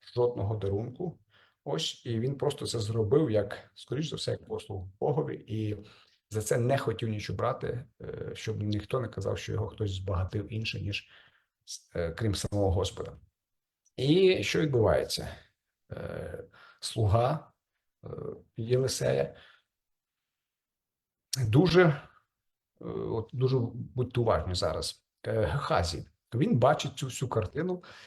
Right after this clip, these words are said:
і в його серці відбуваються відповідні процеси. Е, він заразився користолюбством і, скоріш за все, мав неправильні мотиви, будучи біля пророка Божого. А хтось скаже: "А чому пророк Божий не побачив в ньому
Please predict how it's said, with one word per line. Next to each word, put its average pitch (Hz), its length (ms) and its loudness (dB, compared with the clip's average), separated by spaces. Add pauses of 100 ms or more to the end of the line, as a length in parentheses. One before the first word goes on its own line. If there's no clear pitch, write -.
(160)
і 123 100 6
в 107 60 2
його 104 300 4
серці - 600 0
відбуваються 104 1000 0 (200)
відповідні 95 600 -2
процеси. - 680 -10 (600)
Е, 101 100 2
він 123 360 4
заразився 110 580 0
користолюбством 131 1080 -2
і, 113 140 -2
скоріш 143 360 -4
за 160 100 -6
все, - 200 0
мав 123 300 0
неправильні 117 720 2
мотиви, 104 760 2 (100)
будучи 101 440 -4
біля 92 180 -2
пророка - 400 -2
Божого. - 320 -4
А - 20 -4
хтось - 220 0
скаже: - 360 -2
"А - 100 -2
чому 311 240 2
пророк 143 280 0
Божий 135 300 2
не 117 160 4
побачив 104 720 2
в 101 40 2
ньому 107 640 0